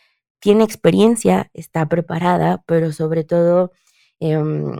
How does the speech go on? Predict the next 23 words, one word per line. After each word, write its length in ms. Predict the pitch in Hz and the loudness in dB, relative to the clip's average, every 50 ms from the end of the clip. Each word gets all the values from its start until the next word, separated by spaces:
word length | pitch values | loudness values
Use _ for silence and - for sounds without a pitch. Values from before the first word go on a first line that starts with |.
| - - | -6 -4
digo, 180 | 190 185 185 175 | -2 -2 0 2
la 120 | 185 180 | 2 2
verdad 160 | 170 180 185 | 4 4 2
es 100 | 196 - | 0 0
que 100 | - 220 | -2 -4
solo 240 | 220 220 196 196 190 | -2 0 0 0 -2
te 100 | - 175 | -2 -2
conozco 460 | - 170 165 165 170 190 - - - | 0 0 0 0 0 -2 -2 -2 -2
en 100 | 185 175 | -2 0
el 120 | 165 160 165 | 0 0 -2
ambiente 440 | 160 156 156 156 156 160 151 170 170 | -2 -2 -2 -2 -2 -4 -4 -4 -4
laboral 520 | 165 170 170 160 156 156 156 170 185 180 | -4 -4 -4 -4 -2 -2 -2 -2 0 0
o 100 | 156 151 | 0 0
en 80 | 160 160 | -2 -2
el 140 | 156 160 | -4 -6
ambiente, 460 | 160 160 165 156 151 147 151 - 160 156 | -6 -6 -4 -4 -4 -4 -4 -2 -2 -2
digamos, 340 | 156 156 151 151 151 151 151 | -2 -2 -2 -4 -4 -4 -6
de 100 | 156 - | -8 -10
colegas 400 | - 160 156 156 147 151 156 - | -8 -6 -4 -4 -4 -4 -8 -8
profesionales, 720 | - - 156 156 - 160 160 165 160 156 156 - 170 - _ _ _ _ _ _ _ _ _ _ _ _ _ _ | -10 -12 -12 -10 -8 -8 -6 -4 -4 -4 -6 -8 -10 -14 _ _ _ _ _ _ _ _ _ _ _ _ _ _
pero 340 | - 185 185 175 175 175 180 | 0 0 2 4 2 2 2
sí 240 | - - - 190 185 | 0 -2 -4 -6 -4
que, 600 | - - 190 190 196 196 196 185 160 - - | -2 -2 0 0 2 2 2 0 0 -2 -4